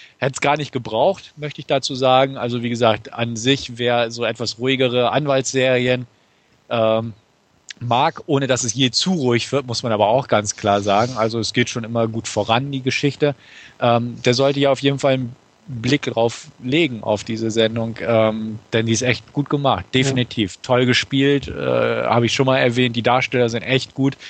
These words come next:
Speaker 1: bis in die Nebenrollen hinein und das Ganze ist einfach hochwertig, äh, hochwertiges Fernsehunterhaltung.
Speaker 2: Bes-,
Speaker 1: Ja.
Speaker 2: besonders interessant eigentlich auch, äh, die Tatsache, dass ja, ähm, es quasi aus, aus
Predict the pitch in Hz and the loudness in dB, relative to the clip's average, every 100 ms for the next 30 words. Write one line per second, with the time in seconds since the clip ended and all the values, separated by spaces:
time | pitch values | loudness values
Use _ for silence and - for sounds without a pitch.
0 | - - 131 117 120 117 127 135 127 127 | -20 -4 0 0 0 2 2 2 0 2
1 | 127 127 123 117 113 117 117 113 117 110 | 2 0 0 2 4 2 0 -4 0 0
2 | 110 101 - - - 117 113 127 120 120 | 0 -8 -14 -20 -8 -4 0 0 0 0
3 | 107 113 95 101 98 95 92 104 95 - | 0 0 -4 -6 -8 -8 -8 -6 -10 -10
4 | - 123 131 127 123 110 104 - 104 104 | -12 -2 2 4 2 2 0 2 2 2
5 | 95 92 90 90 90 98 95 - - 131 | -2 0 0 2 0 -2 -4 -8 -2 0
6 | 131 135 131 - - - 131 131 - 131 | 2 2 0 -2 -2 -2 2 2 2 2
7 | 127 135 127 110 131 131 101 131 131 127 | 2 0 0 0 0 0 0 0 -2 0
8 | 123 - 135 135 120 - 120 - - - | 0 0 0 0 0 0 0 -2 -10 -20
9 | - - _ 123 123 123 117 - _ - | -20 -20 _ 0 0 0 -6 -14 _ -14
10 | 143 - 131 127 123 123 104 98 123 - | -12 -6 0 0 0 -4 -2 -2 -2 -2
11 | 98 123 - - - | -2 -2 -4 -6 -8